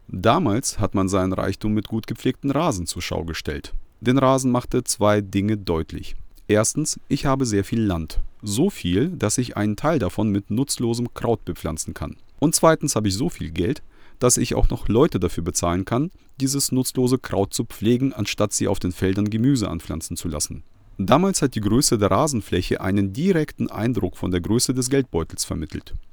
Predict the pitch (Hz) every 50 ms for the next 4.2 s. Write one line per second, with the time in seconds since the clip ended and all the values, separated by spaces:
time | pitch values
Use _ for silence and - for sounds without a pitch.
0 | - - - 123 120 - 123 - 123 117 113 107 - - 113 131 139 147 156 139
1 | 139 151 - - - 160 151 143 151 175 180 170 - - - 87 113 - - -
2 | 110 104 101 113 117 113 113 110 104 107 98 87 90 101 107 110 107 - - 110
3 | 92 87 85 85 90 95 98 107 117 - - 101 107 113 107 92 - - 85 82
4 | 78 - 78 73